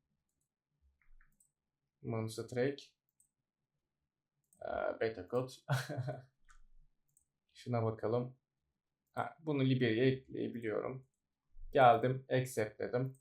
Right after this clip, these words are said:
Add to library dedim. Oyun kütüphaneme eklendi. Gördüğünüz gibi reviews kısmına geliyorum. Greater review diyorum.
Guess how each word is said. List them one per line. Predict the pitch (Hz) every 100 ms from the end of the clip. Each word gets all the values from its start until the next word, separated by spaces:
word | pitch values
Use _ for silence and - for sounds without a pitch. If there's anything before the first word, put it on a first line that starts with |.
| _
Add | 123 120 -
to | 123
library | 117 113 110 98 95
dedim. | - 123 131 131 _ _ _ _ _ _ _ _ -
Oyun | 135 127 127
kütüphaneme | 131 131 107 113 123 127
eklendi. | 127 113 104 - - 127 131 _ _ _ _ _ _ _ _ _ _
Gördüğünüz | 135 117 110 107 98 -
gibi | - 131
reviews | 135 131 131 131
kısmına | 131 - 131 131
geliyorum. | 113 113 117 120
Greater | 113 113 113 117
review | 117 117 117 110
diyorum. | 110 107 117 131